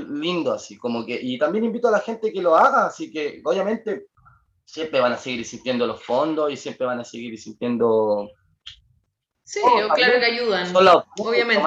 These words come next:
Speaker 1: tomarlas
Speaker 2: son
Speaker 1: todas.
Speaker 2: un, son un empujón, son
Speaker 1: Obvio,
Speaker 2: una forma,
Speaker 1: hay que tomar
Speaker 2: sí,
Speaker 1: todas las
Speaker 2: obvio,
Speaker 1: opciones.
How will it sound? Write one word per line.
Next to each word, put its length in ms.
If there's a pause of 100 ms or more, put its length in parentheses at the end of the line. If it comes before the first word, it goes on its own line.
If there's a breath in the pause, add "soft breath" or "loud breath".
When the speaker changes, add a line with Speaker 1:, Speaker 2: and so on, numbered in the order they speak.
(100)
Speaker 1:
tomarlas 220
Speaker 2:
son 120
Speaker 1:
todas. 280
Speaker 2:
un, 80
son 180
un 120
empujón, 1300
son 600
Speaker 1:
Obvio, 200
Speaker 2:
una 100
forma, 320
Speaker 1:
hay 80
que 80
tomar 260
Speaker 2:
sí, 140
Speaker 1:
todas 140
las 140
Speaker 2:
obvio, 200
Speaker 1:
opciones. 180